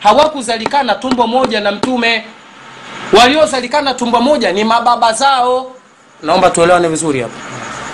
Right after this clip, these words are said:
Tuelewane vizuri. Mzee Abdul Muttalibi alizaa watoto wengi. Miongoni mwa watoto kuna mtu anaitwa Abu Lahabi. Na miongoni mwa watoto kuna mtu anaitwa Abbasi.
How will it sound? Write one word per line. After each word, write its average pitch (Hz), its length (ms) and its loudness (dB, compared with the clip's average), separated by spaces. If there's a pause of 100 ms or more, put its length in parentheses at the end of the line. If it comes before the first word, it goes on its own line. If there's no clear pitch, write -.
(720)
Tuelewane 147 340 4
vizuri. 131 380 -2 (1900)
Mzee 196 680 4 (880)
Abdul 202 360 -2
Muttalibi 165 680 -2 (220)
alizaa 170 520 2
watoto 165 460 0
wengi. 135 300 2 (140)
Miongoni 202 560 4
mwa 196 160 2
watoto 208 320 -2
kuna 165 200 0
mtu 190 140 0
anaitwa 165 280 2
Abu 135 140 0
Lahabi. 117 340 -2 (1160)
Na - 200 6
miongoni 208 380 4
mwa 214 140 4
watoto 214 280 -2
kuna 185 160 -2
mtu 202 160 0
anaitwa 175 320 2
Abbasi. 139 540 0